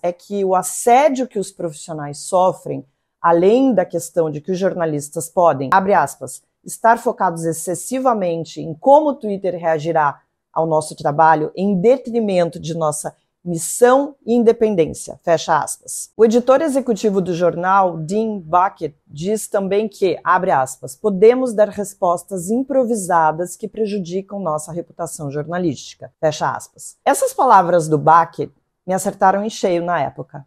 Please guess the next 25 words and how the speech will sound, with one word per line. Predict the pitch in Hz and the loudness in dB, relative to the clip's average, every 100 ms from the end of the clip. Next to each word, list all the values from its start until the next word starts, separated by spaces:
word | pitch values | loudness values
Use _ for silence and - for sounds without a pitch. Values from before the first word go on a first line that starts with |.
| _ | _
Ele | 185 220 | -4 -2
descreveu | 233 - 240 214 226 | -4 -4 0 2 2
exatamente | 180 196 233 - 233 196 196 | 2 0 -2 -2 -6 -6 -10
o | 185 | -10
que | 180 | -8
eu | |
andava | 175 165 160 | -2 -2 -2
pensando | 170 160 - 160 160 160 _ _ _ _ | -10 -12 -8 -6 -6 -8 _ _ _ _
sobre | - 220 208 220 | -2 0 2 4
as | 208 208 - - - | 6 4 -2 -12 -6
consequências | 254 269 262 - 254 311 - 247 | -2 0 0 0 0 0 -6 -8
profissionais | 247 214 - 196 175 180 196 165 | -4 -4 -4 -6 -4 -2 -4 -2
e | 208 277 | 0 0
pessoais | - 285 262 - 220 170 156 151 160 - - _ _ - | 0 -4 -4 -2 2 2 2 0 -6 -14 -20 _ _ -6
de | 180 | -2
dedicação | 214 208 190 190 202 202 - 175 170 175 175 _ | 2 2 2 -4 -6 -4 0 0 0 -6 -16 _
ao | 165 175 | -4 -2
Twitter. | 196 156 139 139 - _ _ | -2 -4 -4 -12 -16 _ _
Não | 214 294 | -2 0
apenas | 392 302 247 233 | 2 2 0 -2
tempo, | - 226 240 254 202 160 151 _ _ | 0 2 2 -2 -4 -6 -8 _ _
mas | 175 180 180 170 - | -4 -2 -2 -4 -4
a | |
distância | 190 208 - 262 330 330 | -2 -2 2 2 2 0
necessária | 240 196 180 - 185 180 190 190 | -4 -4 -8 -2 0 2 0 -6